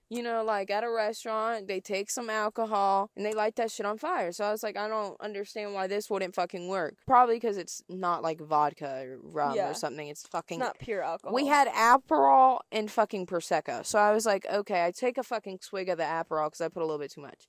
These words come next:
Speaker 1: Shit's ass on its own.
Speaker 2: <laughs>
Speaker 1: And I'm, like, trying to light it up. That doesn't work. And I'm like, "Okay, we need to fucking problem solve. I'm fucking hungry." I'm like, "Okay, we have a fucking fire, so we just have to figure out how to transfer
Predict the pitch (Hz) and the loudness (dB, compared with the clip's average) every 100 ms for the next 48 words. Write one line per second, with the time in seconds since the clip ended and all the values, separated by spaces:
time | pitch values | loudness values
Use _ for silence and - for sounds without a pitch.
0 | _ - 202 190 - 156 151 143 - 156 | _ -14 -12 -12 -10 -10 -10 -12 -14 -16
1 | - _ _ _ _ 339 - 233 233 220 | -18 _ _ _ _ -2 0 -2 0 0
2 | 202 190 185 - _ 208 233 240 247 254 | 0 -4 -6 -12 _ -4 -2 -2 0 2
3 | 247 220 214 208 185 208 196 185 156 139 | 4 4 4 4 4 2 0 0 2 2
4 | - - 202 208 196 180 202 196 180 135 | 0 0 2 2 0 -2 -6 -2 0 -2
5 | - 240 277 285 269 208 202 170 - 185 | -2 -4 -2 -4 0 0 0 -6 4 6
6 | 165 156 147 160 131 95 - 202 226 240 | 6 4 -4 -2 -2 -2 -4 0 0 2
7 | 233 202 190 165 151 120 139 - 262 269 | 2 2 -4 -8 -10 -10 -12 -8 -6 -4
8 | 254 233 220 262 269 226 247 247 277 269 | -6 -6 -6 -4 -4 -4 -6 -8 -8 -8
9 | 262 226 202 185 214 220 185 190 214 214 | -8 -8 -8 -6 -4 -2 -4 -6 -8 -8
10 | 233 240 226 214 214 202 202 196 220 202 | -6 -6 -6 -8 -4 -2 -2 -6 -8 -10
11 | - 190 | -8 -8